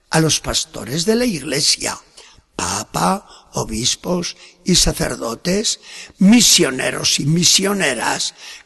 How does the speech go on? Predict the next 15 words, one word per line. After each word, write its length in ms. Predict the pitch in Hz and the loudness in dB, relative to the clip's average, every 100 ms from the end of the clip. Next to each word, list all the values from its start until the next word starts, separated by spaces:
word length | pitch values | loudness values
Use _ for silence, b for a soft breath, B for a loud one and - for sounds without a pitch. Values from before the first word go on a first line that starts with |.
| - | 2
que 160 | 214 | 4
llevan 340 | 214 254 180 147 | 4 2 0 -2
el 120 | 139 | -4
Evangelio 680 | 139 127 117 - 123 131 | -4 -4 -4 -4 -4 -6
a 40 | 127 | -6
todas 400 | 131 143 143 - | -6 -4 -4 -4
partes. 840 | - - - - - - - - _ _ _ b b b | -4 -8 -8 -12 -10 -10 -10 -12 _ _ _ b b b
Muy 160 | - 320 | 4 6
bien, 360 | 311 220 131 - B B B B | 8 4 -2 -10 B B B B
y 100 | - | 2
ahora 180 | 214 262 | 4 4
pregunto, 600 | 247 226 180 147 - - _ _ | 2 2 0 0 -4 -10 _ _
¿y 80 | - | 2
los 240 | 269 294 240 | 4 4 2
laicos? 840 | 151 - - - - 101 - - | 0 0 -4 -8 -8 -4 -4 -4